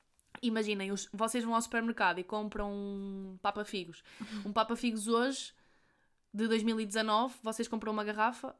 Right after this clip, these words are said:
Speaker 1: e vai saber quase praticamente igual ao de dois mil e dezassete, ou,
Speaker 2: Exatamente,
Speaker 1: tipo, por-
Speaker 2: não tem ali nada.
Speaker 1: Não tem ali nada, porquê? Porque o que eles fazem, como se, como é para produzir em grande escala,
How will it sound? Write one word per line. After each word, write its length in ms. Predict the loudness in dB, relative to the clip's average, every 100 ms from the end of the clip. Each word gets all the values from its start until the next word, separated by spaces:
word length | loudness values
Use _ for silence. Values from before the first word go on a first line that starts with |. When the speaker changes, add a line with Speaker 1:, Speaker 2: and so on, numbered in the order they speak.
| -4
Speaker 1:
e 220 | -2 -2
vai 220 | 0 2
saber 540 | 4 2 4 2 0 -4 _ _ _ _ _
quase 320 | 8 8 8 6
praticamente 540 | 2 4 0 0 2
igual 340 | 4 6 6
ao 80 | 4
de 60 | 2
dois 120 | 2
mil 120 | 2 2
e 60 |
dezassete, 480 | 0 0 0 0 2
ou, 60 | 0
Speaker 2:
Exatamente, 400 | 0 0 0 0
Speaker 1:
tipo, 140 | 0
por- 120 | 0
Speaker 2:
não 80 | 0
tem 240 | 2 2
ali 160 | 2 2
nada. 400 | 4 2 2 -2
Speaker 1:
Não 140 | 0 2
tem 160 | 2
ali 140 | 2 4
nada, 280 | 4 2
porquê? 380 | -2 -4 -2 -2
Porque 400 | -2 -4 -4 -4 -6
o 80 | -2
que 100 | -2
eles 140 | 0
fazem, 340 | 2 2 2
como 180 | 0 -2
se, 120 | -2
como 240 | -6 -2 0
é 100 | -2
para 100 | -4
produzir 400 | -6 -6 -4 -4
em 100 | -4
grande 240 | -4 -6
escala, 460 | -4 -2 0 -2